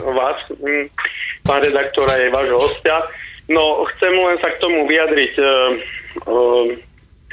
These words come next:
som presvedčený o tom, bohužiaľ, musím to tak povedať, všetko tomu nasvedčuje, že v podstate blíži sa občianska vojna v Nemecku. Tak, jak to Uluf Kote, neviem,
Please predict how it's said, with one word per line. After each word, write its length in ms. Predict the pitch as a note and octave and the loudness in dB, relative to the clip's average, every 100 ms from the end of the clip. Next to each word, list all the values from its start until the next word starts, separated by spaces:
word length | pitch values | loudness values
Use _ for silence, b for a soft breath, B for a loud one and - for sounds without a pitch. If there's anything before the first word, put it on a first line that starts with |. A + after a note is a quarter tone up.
| - - - | -6 -2 -2
som 160 | - G3+ | 0 0
presvedčený 680 | G3+ G#3+ G3 F3+ F#3+ F3+ | 0 0 0 0 2 2
o 200 | D#3 D#3+ | 2 0
tom, 240 | E3+ F3+ E3+ | 0 0 2
bohužiaľ, 640 | E3+ F3 D3+ D3+ D#3 D#3 C#3 | 2 0 2 2 2 0 0
musím 320 | E3 - F3 | -2 0 -2
to 120 | D#3 | 0
tak 200 | D3+ C#3 | -2 0
povedať, 520 | D#3+ D#3 C#3+ C#3+ C#3+ B B B B B B B B - | 0 2 2 0 -2 B B B B B B B B -2
všetko 240 | F#3+ F#3 G3 | -2 0 0
tomu 240 | G3 F3+ E3 | 2 2 2
nasvedčuje, 680 | D#3 D#3+ D#3+ D#3 E3 D3+ D#3 F3 B B B B - | 0 0 -2 0 2 2 4 2 B B B B 0
že 360 | - - - D#3 D3+ D3 D3 | 0 2 2 2 2 2 2
v 260 | C#3 - - - | -2 -10 -8 -2
podstate 720 | D#3+ E3 E3+ E3+ F3 D#3+ B B B B | 0 0 -2 0 0 0 B B B B
blíži 400 | C3+ D#3 D#3+ E3 | -2 2 0 0
sa 140 | D3 | -2
občianska 500 | D3 - D3+ D3+ - | -2 0 -2 0 -2
vojna 320 | C3+ D3 D3 B2+ | 0 2 2 0
v 80 | |
Nemecku. 400 | C3+ C#3 C3+ - | 0 0 0 -2
Tak, 160 | D3 A3 | 0 2
jak 240 | G3+ G3 | 0 0
to 80 | - | 0
Uluf 320 | D#3 F3 F3+ - | 0 2 0 0
Kote, 260 | E3+ E3+ D3 | 0 2 2
neviem, 400 | D3+ D#3 C#3 | 2 2 0